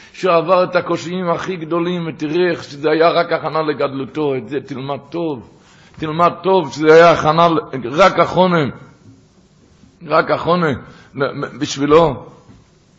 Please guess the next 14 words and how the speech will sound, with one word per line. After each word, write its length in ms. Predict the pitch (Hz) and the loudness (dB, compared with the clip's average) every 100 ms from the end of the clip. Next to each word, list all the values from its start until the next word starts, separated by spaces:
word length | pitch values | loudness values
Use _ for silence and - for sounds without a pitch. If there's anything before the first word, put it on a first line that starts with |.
| _ _ _ _ _ _ _ _ - - | _ _ _ _ _ _ _ _ -20 -16
רבי 380 | 143 123 139 143 | -12 -8 -4 -2
סם 120 | 151 | 0
אומר, 360 | 156 151 160 156 | 0 -2 -2 -2
"והיה 360 | 147 170 175 | 0 2 4
יעקב 360 | 170 170 165 143 | 4 2 0 -4
כי 80 | 143 | -4
יש 260 | 147 139 - | -6 -4 -4
שבר 300 | 180 170 156 | -2 -2 -4
במצרים", 1160 | 139 160 202 190 180 - 156 175 165 156 139 | -2 2 2 2 -4 -8 -4 -2 -2 -4 -4
יש 140 | 165 151 | -4 -4
שבר 400 | - 185 165 143 | -6 -4 0 -2
במצרים 600 | 139 180 175 151 160 151 | -2 -4 -4 -2 -2 -2
בתוך 300 | 147 165 156 | -6 -4 -2
הדחקות, 600 | 135 143 - 156 139 | -2 -4 -4 -4 -4